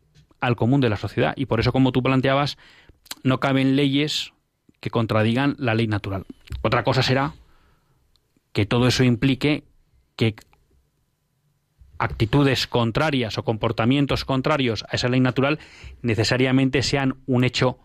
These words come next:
delictivo, ¿no? Que son dos cuestiones distintas. Pero a veces nos hacen el debate al revés, ¿no? Parece que si usted defiende una posición, necesariamente va a conllevar que la posición contraria sea un delito, y no tiene por qué ser así. Simplemente es una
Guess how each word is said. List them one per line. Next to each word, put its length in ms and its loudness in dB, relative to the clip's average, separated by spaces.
delictivo, 680 -2
¿no? 160 -2
Que 120 0
son 180 2
dos 140 0
cuestiones 840 0
distintas. 460 0
Pero 160 0
a 20 4
veces 300 0
nos 120 0
hacen 240 2
el 80 2
debate 280 0
al 100 -2
revés, 260 0
¿no? 100 -2
Parece 260 -2
que 100 -2
si 100 2
usted 180 0
defiende 300 0
una 120 0
posición, 480 -2
necesariamente 580 2
va 120 2
a 60 0
conllevar 360 0
que 100 -2
la 100 0
posición 280 -2
contraria 320 0
sea 140 0
un 60 2
delito, 320 -2
y 80 -4
no 100 0
tiene 180 2
por 120 -2
qué 100 -4
ser 140 -4
así. 240 0
Simplemente 560 2
es 100 -2
una 240 -2